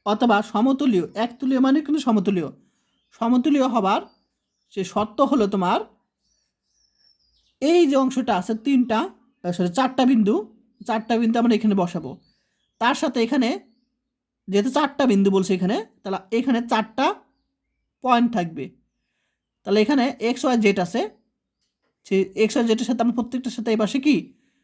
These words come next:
ওয়ান লিখবো, এটা নিয়ম। ঠিক আছে, এখন আমরা এই নিয়মে সলিউশন করব। এটা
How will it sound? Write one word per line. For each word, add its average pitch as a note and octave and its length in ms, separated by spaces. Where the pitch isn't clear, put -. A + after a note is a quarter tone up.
ওয়ান A3 300
লিখবো, F3+ 300
এটা G3+ 160
নিয়ম। G3+ 280
ঠিক A3+ 100
আছে, C#4 200
এখন G#3 180
আমরা C4 180
এই B3 80
নিয়মে A#3+ 280
সলিউশন G3 360
করব। F3+ 160
এটা B3+ 120